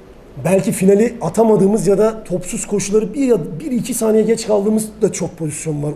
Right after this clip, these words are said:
oyun içerisinde. Orada da biraz daha erken gidebilseydik, pas şiddetini ayarlayabilseydik, özellikle kenara indiğimiz pozisyonlarda oralarda da çok net pozisyonlar bulabilirdik. Ama dediğim gibi ben oyuncularımızın vermiş olduğu mücadeleye çok üzülüyorum.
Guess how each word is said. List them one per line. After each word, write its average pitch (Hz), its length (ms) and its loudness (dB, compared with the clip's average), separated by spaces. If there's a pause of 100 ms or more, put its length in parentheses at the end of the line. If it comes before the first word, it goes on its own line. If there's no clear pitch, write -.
oyun 143 120 -2
içerisinde. 156 640 -4 (460)
Orada 185 280 4
da 202 140 4
biraz 208 360 2 (460)
daha 208 220 4
erken 208 380 4
gidebilseydik, 190 720 0
pas 196 200 -2
şiddetini 190 440 -2
ayarlayabilseydik, 196 800 4 (240)
özellikle 185 400 0
kenara 185 320 2
indiğimiz 185 280 2
pozisyonlarda 175 800 0 (880)
oralarda 202 480 4
da 214 80 2
çok 185 280 -4
net 170 180 -2
pozisyonlar 160 520 -2
bulabilirdik. 151 520 -2 (120)
Ama 196 240 2
dediğim 208 340 2
gibi 196 240 2 (120)
ben 180 100 2
oyuncularımızın 185 600 0
vermiş 190 300 0
olduğu 185 220 0
mücadeleye 180 440 0
çok 165 200 -6
üzülüyorum. 147 360 -4